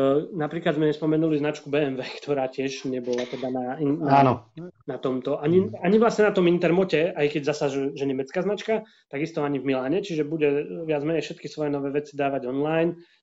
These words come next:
Speaker 1: Niečo málo nám hodilo, ale je to len taká, taká ochutnávka, tisícdvestopäťdesiatka R-ko.
Speaker 2: R-ko, tisícdvestopäťdesiatka, áno. E, zo pár takých zmien, tam sa niektoré výbavy,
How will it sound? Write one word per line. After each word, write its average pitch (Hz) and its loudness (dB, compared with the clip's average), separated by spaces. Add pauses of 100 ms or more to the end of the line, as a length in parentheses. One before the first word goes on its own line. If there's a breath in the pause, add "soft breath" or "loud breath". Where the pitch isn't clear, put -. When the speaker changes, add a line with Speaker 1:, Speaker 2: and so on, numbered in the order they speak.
(100)
Speaker 1:
Niečo 180 2
málo 160 4
nám 143 2
hodilo, 151 4
ale 147 6
je 147 2
to 151 2
len 143 2
taká, 139 0 (200)
taká 139 -2
ochutnávka, 147 2
tisícdvestopäťdesiatka 135 -4
R-ko. 143 -2 (880)
Speaker 2:
R-ko, 127 6
tisícdvestopäťdesiatka, 123 2
áno. 131 6
E, 127 4
zo 151 4
pár 170 6
takých 175 6
zmien, 160 6
tam 160 6
sa 156 4
niektoré 139 6
výbavy, 135 4